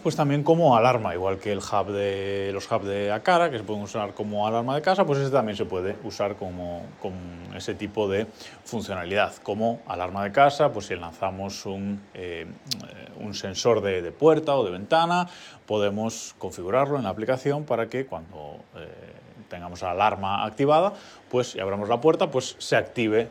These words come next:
la alarma, nos llega una notificación de alarma y se ponga a pitar el hub. Como digo, tiene un pequeño bip, no es ni siquiera una sirena que se oye como la sirena del Apple Watch Ultra, por ejemplo, no, es un pequeño bip que sí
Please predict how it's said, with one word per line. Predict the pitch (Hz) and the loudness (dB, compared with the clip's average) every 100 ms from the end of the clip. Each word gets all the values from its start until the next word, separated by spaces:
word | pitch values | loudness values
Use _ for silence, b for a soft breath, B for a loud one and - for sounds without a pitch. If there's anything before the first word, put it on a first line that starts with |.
| - | -8
la | 104 98 | -2 2
alarma, | 120 139 143 | 4 2 0
nos | 101 | -6
llega | 92 92 | -4 -4
una | 92 | -4
notificación | 92 92 95 98 - 127 | -8 -6 -4 -2 0 2
de | |
alarma | 147 165 170 175 175 B B B | 4 4 4 0 -2 B B B
y | - 170 | 2 6
se | 160 | 6
ponga | 143 135 135 | 6 6 6
a | 127 | 6
pitar | 110 120 | 4 2
el | 110 | 2
hub. | 101 87 - | 0 -6 -8
Como | 90 90 | -10 -6
digo, | 95 82 | -4 -4
tiene | 78 98 104 | -4 -6 -4
un | 98 | -4
pequeño | 110 110 107 104 | 0 0 2 4
bip, | 135 139 139 | 4 4 0
no | 113 107 | -4 -2
es | 104 | -2
ni | |
siquiera | 101 104 107 | -4 -2 -2
una | 107 | -2
sirena | 101 110 117 110 110 113 113 | -2 4 4 4 2 0 -2
que | 110 | -4
se | - | 0
oye | 110 107 104 | 0 0 -2
como | 104 | 0
la | 101 | -2
sirena | 127 113 113 | 2 0 2
del | 110 | 0
Apple | 107 | 0
Watch | 101 101 - | 0 -2 0
Ultra, | 131 123 | 0 2
por | 113 | 0
ejemplo, | 110 147 139 135 | 0 -2 -2 -2
no, | 92 78 - - | -4 -8 -12 -14
es | 82 - | -14 -14
un | 87 87 | -14 -10
pequeño | 98 98 98 101 101 B B - | -8 -6 -4 -6 -8 B B -4
bip | 120 131 | 0 0
que | - 95 | -2 -4
sí | - 135 135 | -2 -2 -4